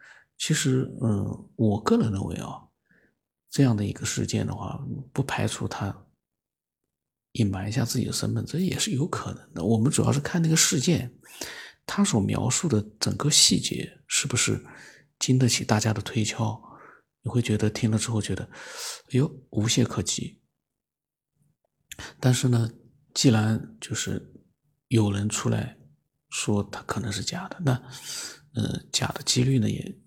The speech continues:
蛮大的。但是呢，它的内容呢，呃，又看上去啊，好像蛮丰富的，而且呢，可能会有的人觉得还蛮真实的。那我，我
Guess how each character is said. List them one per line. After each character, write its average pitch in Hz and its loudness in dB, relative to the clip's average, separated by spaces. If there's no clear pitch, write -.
蛮 113 2
大 170 2
的。 - -18
但 165 2
是 160 0
呢， 123 4
它 - 0
的 160 2
内 180 4
容 107 2
呢， 117 0
呃， 104 0
又 156 2
看 220 4
上 123 0
去 - -6
啊， - -8
好 - -2
像 143 2
蛮 120 4
丰 160 0
富 160 -2
的， - -12
而 147 2
且 135 0
呢， 110 -2
可 - 0
能 113 4
会 131 4
有 110 6
的 117 4
人 110 2
觉 113 -2
得 107 -2
还 120 -2
蛮 113 0
真 123 0
实 80 -6
的。 - -10
那 120 2
我， 110 -2
我 110 0